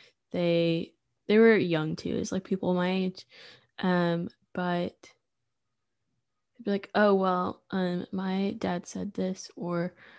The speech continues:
um, like, "You can't do that. Like, you can't do this." Um, just weird things. And I didn't know, I guess, rules and stuff like that that the church had. It was really interesting. Um,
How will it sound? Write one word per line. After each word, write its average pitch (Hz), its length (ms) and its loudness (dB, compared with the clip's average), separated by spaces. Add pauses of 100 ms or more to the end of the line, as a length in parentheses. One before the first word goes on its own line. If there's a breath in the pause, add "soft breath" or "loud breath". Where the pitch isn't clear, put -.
(260 loud breath)
um, 180 120 2
like, 175 180 0
"You 185 100 2
can't - 260 -2
do 170 160 -4
that. 165 420 -4
Like, 170 160 -6
you 170 100 -4
can't - 220 -10
do - 140 -8
this." - 360 -10 (180)
Um, 185 500 -4 (920)
just - 440 -6 (880)
weird 233 140 6
things. 226 240 6
And 196 100 4
I 180 300 0 (260)
didn't 180 300 -4
know, 160 380 -2
I 170 100 -6
guess, 165 380 -8
rules 170 580 2
and - 220 -4
stuff 196 200 -4
like 190 140 -4 (360)
that 160 340 0
that - 140 -2
the - 80 -12
church - 280 -6
had. - 220 -4 (420 loud breath)
It 208 60 2
was 208 160 6
really 180 220 4
interesting. 180 600 -4 (460 loud breath)
Um, 175 400 2